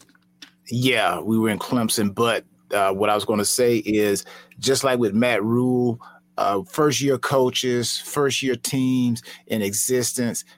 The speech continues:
Matt Rhule's first existence as a head coach in the N F L. So the N F L gives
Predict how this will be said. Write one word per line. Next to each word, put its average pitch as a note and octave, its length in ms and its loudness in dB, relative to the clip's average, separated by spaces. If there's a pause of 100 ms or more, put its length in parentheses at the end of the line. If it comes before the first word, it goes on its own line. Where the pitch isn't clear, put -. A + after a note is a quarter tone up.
(160)
Matt A2 320 0
Rhule's A#2+ 360 0
first A#2+ 540 -2
existence A#2 680 -2
as G#2+ 200 0
a G2+ 260 0
head C3 280 -2
coach - 460 -2 (240)
in B2+ 160 0
the A2+ 120 -2
N B2+ 140 2
F A#2 240 -2
L. A#2+ 240 2
So A2+ 500 0 (180)
the G#2 140 -2
N B2+ 100 0
F A#2+ 180 -4
L A#2+ 180 0
gives A2+ 640 -2